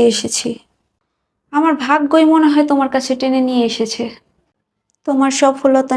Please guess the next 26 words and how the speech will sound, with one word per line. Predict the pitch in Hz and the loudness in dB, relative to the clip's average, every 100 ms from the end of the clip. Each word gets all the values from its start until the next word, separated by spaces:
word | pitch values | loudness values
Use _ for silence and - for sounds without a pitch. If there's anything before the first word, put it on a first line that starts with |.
| 254 | 0
নিজের | 254 262 262 | 2 0 0
চোখে | 269 262 254 247 | -4 -2 -2 -2
দেখার | 247 247 247 | -4 -6 -6
জন্য। | 254 254 254 262 _ _ _ _ _ _ _ _ _ _ - | -4 -2 -4 -6 _ _ _ _ _ _ _ _ _ _ -6
তুমি | 330 330 339 | -2 0 0
যখন | 330 - 330 320 - 277 | -2 0 0 0 0 0
আমাদের | 285 277 277 277 | 2 2 2 2
বাড়িতে | 285 285 277 269 | 0 0 0 0
আমাকে | 262 262 254 | 0 -2 -2
আনতে | 254 254 240 | -2 -2 0
গিয়েছিলে, | 262 254 - 254 277 294 - _ _ _ _ - | 0 -2 -4 -2 -2 -4 -10 _ _ _ _ -2
আমি, | 254 254 254 262 254 277 - 254 | 0 0 0 -2 -4 -10 -6 -2
আমার | 262 262 247 | 2 2 4
মা | 262 254 | 4 4
বাবা, | 254 233 247 254 - - - | 2 2 0 -2 -12 -12 0
আমরা | 320 339 339 320 | 2 2 2 2
সবাই | 294 294 277 233 - - _ _ - | 2 4 2 0 -6 -14 _ _ -6
তোমাকে | 262 269 269 - 254 | -2 -2 -2 -2 0
অনেক | 262 262 269 269 | 2 2 2 0
অপমান | 294 285 285 269 | 2 4 4 2
করে | 262 254 247 | 2 2 0
বাসা | 247 247 247 | -2 -2 -2
থেকে | 240 254 | -2 0
তাড়িয়ে | 247 247 254 240 | 0 2 0 0
দিয়েছিলাম। | 240 240 240 240 254 262 _ _ _ _ _ _ _ _ _ _ | -2 -2 -4 -4 -4 -8 _ _ _ _ _ _ _ _ _ _
আর | 254 247 | -2 -2